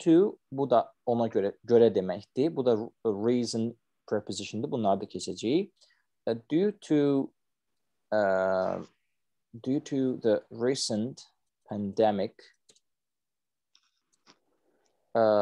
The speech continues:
son vaxtlar ki, pandemiya səbəbindən, pandemiyaya görə, um, restaurant managers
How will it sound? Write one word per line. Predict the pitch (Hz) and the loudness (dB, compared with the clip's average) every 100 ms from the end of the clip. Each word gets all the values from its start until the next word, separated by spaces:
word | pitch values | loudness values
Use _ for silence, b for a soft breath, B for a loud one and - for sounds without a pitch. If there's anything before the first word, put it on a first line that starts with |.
| 101 - | 2 0
son | - 165 151 | -4 -2 0
vaxtlar | 120 - 120 113 - | 0 0 -2 -2 -2
ki, | 143 120 - | -2 -2 -4
pandemiya | - 117 110 110 117 110 | -4 -4 -2 -2 -2 -4
səbəbindən, | - 101 95 95 92 87 87 92 131 | -4 -2 -2 -2 -6 -6 -6 -8 -10
pandemiyaya | 135 104 101 101 101 98 95 | -8 -6 -4 -4 -4 -4 -4
görə, | 90 85 87 107 151 - _ _ _ _ _ _ _ _ _ _ _ _ _ _ _ _ _ _ _ _ _ - | -6 -4 -4 -4 -6 -12 _ _ _ _ _ _ _ _ _ _ _ _ _ _ _ _ _ _ _ _ _ -4
um, | 92 90 90 90 87 _ _ _ _ _ _ _ _ _ _ _ _ _ _ _ _ _ _ _ _ _ | -2 -2 -4 -6 -12 _ _ _ _ _ _ _ _ _ _ _ _ _ _ _ _ _ _ _ _ _
restaurant | 120 135 170 175 - 113 95 92 - | -2 2 2 0 -6 -4 -4 -6 -6
managers | 110 104 98 98 98 151 - - | -4 -2 -4 -4 -2 -2 -6 -12